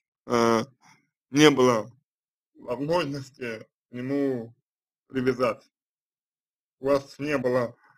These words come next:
возможности, э, как-то вот, ну, как-то, м, реализовать,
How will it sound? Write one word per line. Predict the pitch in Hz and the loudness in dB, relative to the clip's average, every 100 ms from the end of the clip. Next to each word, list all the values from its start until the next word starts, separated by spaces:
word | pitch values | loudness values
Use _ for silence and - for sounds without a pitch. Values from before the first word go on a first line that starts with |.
| _ _ | _ _
возможности, | - 120 139 151 143 127 127 131 | -10 -8 -2 -2 -2 -6 -8 -10
э, | 123 117 110 - 50 - - _ _ _ _ _ _ | -8 -8 -8 -12 -14 -16 -20 _ _ _ _ _ _
как-то | - 127 - 107 | -4 -4 -4 -10
вот, | 107 - _ _ _ _ _ _ _ _ _ _ _ _ _ _ _ _ _ _ _ _ _ _ | -10 -14 _ _ _ _ _ _ _ _ _ _ _ _ _ _ _ _ _ _ _ _ _ _
ну, | 139 127 113 - _ _ _ _ _ _ _ _ _ _ _ _ _ _ _ _ _ _ _ _ _ _ _ - - - - _ _ _ _ _ | -8 -6 -8 -14 _ _ _ _ _ _ _ _ _ _ _ _ _ _ _ _ _ _ _ _ _ _ _ -20 -20 -20 -20 _ _ _ _ _
как-то, | - 170 - 156 143 139 127 127 | -4 -4 2 4 4 2 -8 -12
м, | 143 139 139 139 135 131 135 127 117 120 _ _ _ _ 127 - _ _ _ _ _ - | -6 -2 -2 -2 -4 -8 -8 -8 -10 -18 _ _ _ _ -20 -20 _ _ _ _ _ -2
реализовать, | 139 143 147 156 151 139 - | 2 4 4 2 2 0 -2